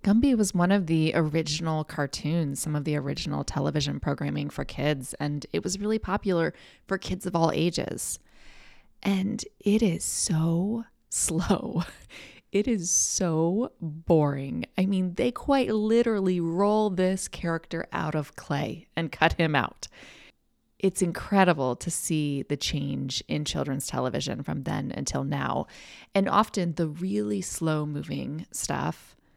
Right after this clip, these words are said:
we think is really babyish. And then we think that the older kids need the fast-paced action stuff, the stuff that is more adult-like, when maybe kids can stick with the slower paced stuff.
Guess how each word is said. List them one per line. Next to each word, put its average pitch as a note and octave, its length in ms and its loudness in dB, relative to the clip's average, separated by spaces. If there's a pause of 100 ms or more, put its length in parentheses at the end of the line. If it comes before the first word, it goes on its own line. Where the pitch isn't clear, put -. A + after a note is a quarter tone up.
(400)
we E3 120 4
think D#3+ 280 0
is D3+ 160 -2
really C#3 220 -2
babyish. - 840 -4 (1200)
And D#3 120 -2
then C#3+ 140 0
we C#3+ 60 -2
think D3+ 180 -2
that D#3+ 120 0
the E3 100 2
older F3+ 260 6
kids D3 340 -4
need C3+ 160 -2
the C#3+ 80 -2
fast-paced - 760 -4
action - 360 -4
stuff, - 380 -10
the - 80 -8
stuff - 240 -2
that D#3 100 2
is D#3 140 0
more D#3+ 160 0
adult-like, D3+ 840 -4 (1400)
when F#3 180 6
maybe A3+ 220 4
kids A#3+ 280 -2
can C4 280 -2
stick - 280 -6
with - 100 -10
the - 60 -6
slower - 300 -6
paced - 260 -8
stuff. - 400 -8